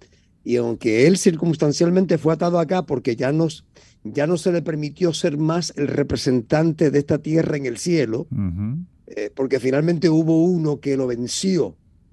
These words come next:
Speaker 1: ¿verdad? Eh, y Cristo es nuestro intercesor.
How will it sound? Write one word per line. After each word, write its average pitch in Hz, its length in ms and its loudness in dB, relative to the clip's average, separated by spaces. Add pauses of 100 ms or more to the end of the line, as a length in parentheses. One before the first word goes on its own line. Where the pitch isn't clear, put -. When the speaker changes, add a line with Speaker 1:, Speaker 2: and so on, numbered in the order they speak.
Speaker 1:
¿verdad? 135 340 -6 (600)
Eh, 107 440 0
y 123 140 -2
Cristo - 760 4 (180)
es 127 160 -2
nuestro 156 300 4
intercesor. 131 760 -2